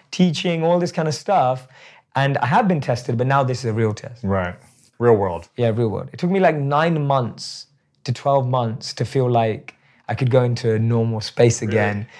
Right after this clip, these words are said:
Speaker 1: maintain my energy, and still be able to interact without feeling drained or without feeling like I'm in a lower space or without feeling like, "What's the point of this?" You know, all that kind of stuff. Because that's your mentality. You walk by and you're like, "What's the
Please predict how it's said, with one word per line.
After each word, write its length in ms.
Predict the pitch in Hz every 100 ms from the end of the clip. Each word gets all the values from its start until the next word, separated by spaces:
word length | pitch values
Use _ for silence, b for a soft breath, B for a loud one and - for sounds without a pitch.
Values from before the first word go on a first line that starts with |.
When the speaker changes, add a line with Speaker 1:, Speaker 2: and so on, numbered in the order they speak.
| B -
Speaker 1:
maintain 540 | 131 127 - 147 147
my 160 | 127 123
energy, 680 | 131 131 110 110 95 117 - _ _ _ _ _ -
and 160 | 123
still 200 | 117 131
be 100 | 120
able 160 | 120 117
to 100 | 117
interact 480 | 120 113 120 117 82
without 240 | 110 113 110
feeling 260 | 113 110
drained 400 | 107 120 120 113
or 60 | 107
without 280 | 120 120 -
feeling 300 | 120 117 117
like 160 | 110
I'm 60 | 113
in 80 | 113
a 40 |
lower 300 | 113 117 113
space 560 | 110 - 120 113 101 -
or 220 | 107 101 B B
without 240 | 120 127 -
feeling 300 | - 123 120
like, 200 | 113 110
"What's 180 | 123 -
the 100 | -
point 380 | - 131 127 107
of 140 | 110
this?" 340 | 113 104 -
You 40 | 131
know, 140 | 120
all 80 | 135
that 120 | 131 -
kind 220 | 127 120
of 60 | 101
stuff. 480 | - 117 98 - _ b b b b _
Because 180 | 135 131
that's 180 | 160
your 80 | 165
mentality. 300 | 156 214 180
You 80 | 127
walk 160 | 147 156
by 60 |
and 80 | 135
you're 60 | 123
like, 60 |
"What's 140 | 151
the 60 | 156